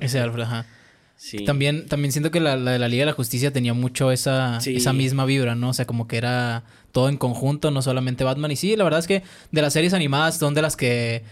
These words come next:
Speaker 1: tengo recuerdo a pesar de mi te-, corta edad.
Speaker 2: Sí, de un
Speaker 1: De las que
Speaker 2: chamaco
Speaker 1: corta
Speaker 2: miedo,
Speaker 1: porque
Speaker 2: de
Speaker 1: siento que,
Speaker 2: <laughs>
Speaker 1: exactamente,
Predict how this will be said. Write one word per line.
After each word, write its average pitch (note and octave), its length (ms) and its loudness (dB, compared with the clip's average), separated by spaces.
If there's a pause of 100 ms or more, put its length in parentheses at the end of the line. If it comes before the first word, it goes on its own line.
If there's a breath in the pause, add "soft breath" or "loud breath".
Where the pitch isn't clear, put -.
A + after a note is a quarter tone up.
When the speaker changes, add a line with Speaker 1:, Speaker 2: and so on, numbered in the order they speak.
(140)
Speaker 1:
tengo C#3+ 320 2
recuerdo C3+ 380 2
a C#3 60 0
pesar B2 260 0
de C#3 100 0
mi B2 260 -2
te-, A#2+ 200 -4
corta C3 360 0
edad. B2+ 300 -2
Speaker 2:
Sí, A#2 220 -8
de A2+ 200 -8
un F#2 140 -12
Speaker 1:
De C3 180 0
las C#3+ 120 2
que C#3+ 60 2
Speaker 2:
chamaco - 20 2
Speaker 1:
corta C#3 80 0
Speaker 2:
miedo, C3+ 200 2
Speaker 1:
porque A#2 160 0
Speaker 2:
de - 60 0
Speaker 1:
siento C3+ 220 0
que, D3+ 140 2
Speaker 2:
<laughs> - 0 -
Speaker 1:
exactamente, D3 640 2